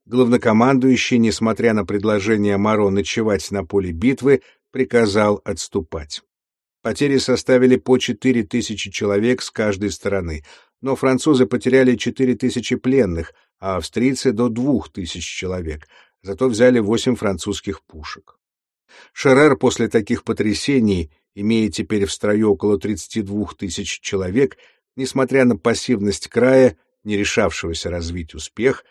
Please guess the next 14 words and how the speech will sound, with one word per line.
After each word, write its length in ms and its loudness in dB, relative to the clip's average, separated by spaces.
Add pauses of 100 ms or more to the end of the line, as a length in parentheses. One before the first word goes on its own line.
(340)
не 120 -4
стал 340 2
оставаться 560 0
на 140 0
линии 340 2
реки 320 -4
Минчо 540 0 (200)
и 80 -8
первого 400 2
апреля, 420 2
старый 380 -6
стиль, 380 -2 (200)
стал 300 0
отступать, 760 -2